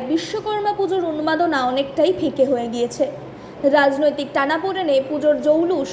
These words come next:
অনেকটাই কমেছে। আগে যেখানে মানুষের পুজোয় টেক, আগে যেখানে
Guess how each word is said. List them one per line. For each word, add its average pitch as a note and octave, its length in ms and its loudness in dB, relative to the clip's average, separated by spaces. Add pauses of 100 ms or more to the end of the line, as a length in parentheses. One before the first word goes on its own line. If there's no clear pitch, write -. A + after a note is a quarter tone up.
অনেকটাই C#4+ 480 0
কমেছে। A#3 420 0 (640)
আগে D#4+ 240 2
যেখানে A4+ 360 -4 (140)
মানুষের F4+ 460 2 (120)
পুজোয় F4 400 2 (440)
টেক, C#4 200 6 (1300)
আগে C#4+ 260 6
যেখানে D4+ 480 0